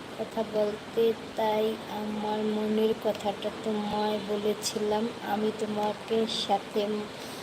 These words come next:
আমি তোমার সাথে মজা করছি না, সত্যি বলছি। আচ্ছা, আচ্ছা, অসংখ্য ধন্যবাদ, আপনি এই কথাই বলছেন। অসংখ্য ধন্যবাদ আপনাকে, যে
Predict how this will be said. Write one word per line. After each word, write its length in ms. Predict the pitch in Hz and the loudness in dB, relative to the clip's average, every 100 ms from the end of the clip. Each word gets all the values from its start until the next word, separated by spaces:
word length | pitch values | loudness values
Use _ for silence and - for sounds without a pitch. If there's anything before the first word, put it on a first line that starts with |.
| - - | -8 0
আমি 140 | 233 226 226 | 4 4 6
তোমার 300 | 220 214 214 208 - | 6 6 4 2 2
সাথে 260 | - 220 - 214 202 | 2 2 4 2 2
মজা 300 | 202 214 208 208 | 2 4 4 4
করছি 340 | 208 - - 214 | -2 -2 -2 0
না, 80 | 208 208 | -2 -2
সত্যি 320 | - 226 - 202 202 | -2 -4 -2 -4 -2
বলছি। 320 | 202 - - 208 | -4 -2 -2 -2
আচ্ছা, 220 | 180 - 208 | -4 2 2
আচ্ছা, 200 | 190 - 190 - - - - 214 | 2 -2 -4 -6 -10 -10 4 4
অসংখ্য 340 | 208 233 233 226 | 6 4 4 6
ধন্যবাদ, 500 | 208 208 214 214 214 214 | 4 4 4 8 8 8
আপনি 140 | 202 214 - _ | 2 0 -10 _
এই 60 | - | 0
কথাই 260 | - - 208 196 | 2 4 2 2
বলছেন। 440 | 202 202 - 220 226 240 - - - - - - - - - - - - 151 - - - - - - - - - - - - - - - - - - 262 | -2 -2 -2 0 -2 -4 -8 -12 -12 -12 -12 -12 -12 -12 -12 -10 -10 -8 -8 -10 -10 -10 -12 -12 -12 -12 -10 -10 -10 -12 -10 -10 -10 -10 -10 -10 0 2
অসংখ্য 300 | 240 247 240 240 | 4 2 0 4
ধন্যবাদ 320 | 233 226 233 226 | 4 8 6 6
আপনাকে, 480 | 214 220 214 - 220 220 220 214 - - - - - - | 2 0 0 0 2 2 2 -2 -6 -10 -10 -10 -10 -8
যে 80 | 220 | 2